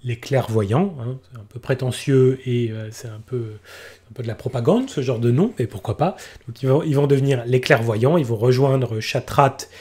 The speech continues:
et les Shatari à, euh, dans l'ancienne,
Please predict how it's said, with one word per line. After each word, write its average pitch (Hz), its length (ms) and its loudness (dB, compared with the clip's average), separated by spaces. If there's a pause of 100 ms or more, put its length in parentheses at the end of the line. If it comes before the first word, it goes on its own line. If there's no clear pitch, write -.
(220)
et 127 160 2
les 117 120 0
Shatari 117 580 0 (160)
à, 113 180 -4 (320)
euh, 95 560 -12
dans 110 180 -6
l'ancienne, 107 500 -8